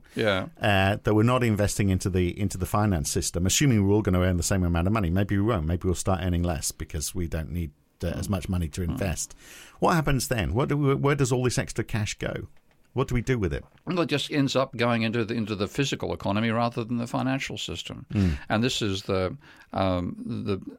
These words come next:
Speaker 1: the problem that we always have with the banking sector, uh, and, and Richard Vague's work highlights this beautifully. Uh, they are always gonna go into bubbles. Whatever bubble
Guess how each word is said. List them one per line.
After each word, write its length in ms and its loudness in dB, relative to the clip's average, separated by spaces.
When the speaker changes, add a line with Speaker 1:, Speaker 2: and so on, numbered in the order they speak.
Speaker 1:
the 140 -4
problem 580 0
that 180 0
we 180 4
always 460 4
have 200 0
with 100 -2
the 40 -4
banking 400 0
sector, 520 -4
uh, 360 2
and, 240 0
and 180 -4
Richard 300 -4
Vague's 640 0
work 340 0
highlights 440 0
this 160 -6
beautifully. 600 -4
Uh, 320 2
they 240 2
are 280 2
always 440 2
gonna 180 -2
go 160 0
into 120 0
bubbles. 480 -6
Whatever 240 0
bubble 400 -2